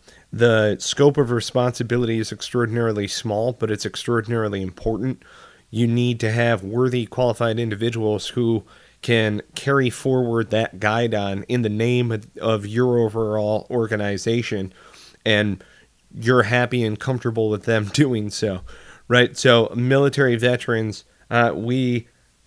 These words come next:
are, uh, we're great at that, especially the initiative and the, and the positive change focused, uh,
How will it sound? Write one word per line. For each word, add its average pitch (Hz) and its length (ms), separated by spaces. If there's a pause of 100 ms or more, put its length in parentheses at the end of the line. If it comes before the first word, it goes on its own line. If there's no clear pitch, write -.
are, 117 280 (200)
uh, 110 120 (260)
we're 123 220
great 143 260
at - 80
that, 98 220
especially 117 520
the 104 160
initiative 107 580
and 101 140
the, 98 240
and 104 140
the 92 40
positive 104 460
change 104 380
focused, - 580 (560)
uh, 101 360